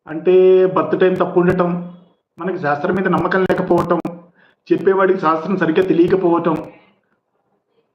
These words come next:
ఓకే, ఇలాంటి రీజన్స్ కాకుండా వేరే ఏవైనా ఉన్నాయా? కొన్ని కారణాలు ఉన్నాయి. ఇది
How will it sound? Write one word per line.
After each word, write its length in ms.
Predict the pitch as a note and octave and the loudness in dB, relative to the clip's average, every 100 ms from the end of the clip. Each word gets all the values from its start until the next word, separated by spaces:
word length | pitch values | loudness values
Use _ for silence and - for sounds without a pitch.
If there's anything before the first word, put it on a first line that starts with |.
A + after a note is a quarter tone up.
| - | -14
ఓకే, 280 | - D4+ - - _ _ _ _ _ | -8 -8 -8 -16 _ _ _ _ _
ఇలాంటి 360 | F#3+ G#3 B3+ D#4 | -4 -2 -2 -2
రీజన్స్ 420 | B3 A3+ C#4 C4+ | -2 -2 -2 -4
కాకుండా 800 | - G#3+ G#3+ B3 A3 D#3+ - - - _ _ _ _ _ _ | -2 -2 -2 -2 0 -2 -4 -12 -20 _ _ _ _ _ _
వేరే 640 | E3 F3 G#3+ C#4+ D#4 E4 | 0 2 4 2 0 0
ఏవైనా 420 | C4 F#3+ F#3+ F#3+ | 0 0 2 0
ఉన్నాయా? 540 | B3 D#3+ C#3 C3+ C3+ B2+ - - _ _ _ _ _ _ _ _ _ _ _ _ _ _ - | 0 -2 -2 -2 -4 -6 -10 -20 _ _ _ _ _ _ _ _ _ _ _ _ _ _ -10
కొన్ని 220 | D4 F#4 | -2 0
కారణాలు 400 | A3 G3 C4+ A3+ | 0 0 0 0
ఉన్నాయి. 280 | F3+ G3+ - - _ _ _ _ _ _ _ _ _ _ _ _ _ _ _ _ _ _ _ _ _ _ _ _ _ _ _ _ _ _ _ _ _ _ _ _ _ _ _ _ _ _ _ _ _ _ | 2 0 -2 -12 _ _ _ _ _ _ _ _ _ _ _ _ _ _ _ _ _ _ _ _ _ _ _ _ _ _ _ _ _ _ _ _ _ _ _ _ _ _ _ _ _ _ _ _ _ _
ఇది 540 | C4+ F#4+ G4 F4+ G4 | -8 -2 2 4 4